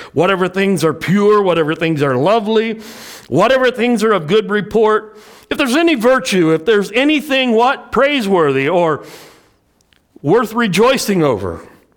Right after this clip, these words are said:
think on these things, meditate on these things." <laughs> One of the reasons we struggle to rejoice is because we focus on the wrong things.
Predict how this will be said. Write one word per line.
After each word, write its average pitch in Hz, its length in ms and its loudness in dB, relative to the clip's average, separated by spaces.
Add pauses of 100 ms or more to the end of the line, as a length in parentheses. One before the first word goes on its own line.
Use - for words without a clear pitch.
(920)
think 359 340 -2
on 330 160 2
these 349 280 2
things, 156 300 0
meditate 285 840 0
on 285 300 2
these 349 360 0
things." 214 880 -2 (1800)
<laughs> - 0 - (960)
One 247 200 0
of 294 120 -2
the 202 80 2
reasons 180 500 0
we 165 160 2
struggle 202 500 -2
to 165 120 -4
rejoice 151 520 -2
is 143 100 -6
because 147 420 -4
we 131 320 -4 (1080)
focus 190 480 -4
on 131 160 0
the 120 80 0
wrong 120 380 -2
things. 98 720 -6